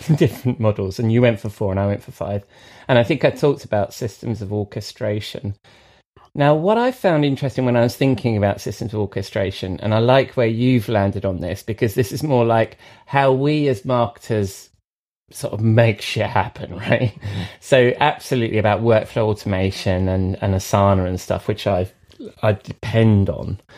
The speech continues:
What about the orchestration of the experience for the customer? So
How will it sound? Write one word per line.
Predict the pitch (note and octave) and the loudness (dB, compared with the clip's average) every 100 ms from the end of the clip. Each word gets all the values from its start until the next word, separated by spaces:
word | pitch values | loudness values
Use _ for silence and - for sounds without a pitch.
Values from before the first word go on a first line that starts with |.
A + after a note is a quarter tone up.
| - - - - | -20 -20 -20 -10
What | G#3 C4 | 0 0
about | - D4 B3 | 2 0 0
the | G3 F3+ | 2 4
orchestration | F3 - - - F3 C#3+ - D3+ C#3+ C3 - | 4 0 -10 -2 0 0 0 2 2 2 2
of | C3+ A#2+ | 2 2
the | C3 | 0
experience | B2 - - C#3+ B2+ A#2+ A#2+ A#2 A2+ - | 0 -2 -6 0 2 2 2 2 0 -6
for | - - A2+ A2 G#2 | -10 -2 2 2 0
the | G#2 | -4
customer? | - - - - - - - | -6 -8 -8 -12 -18 -18 -18
So | - - A#2+ B2 | -10 -2 0 2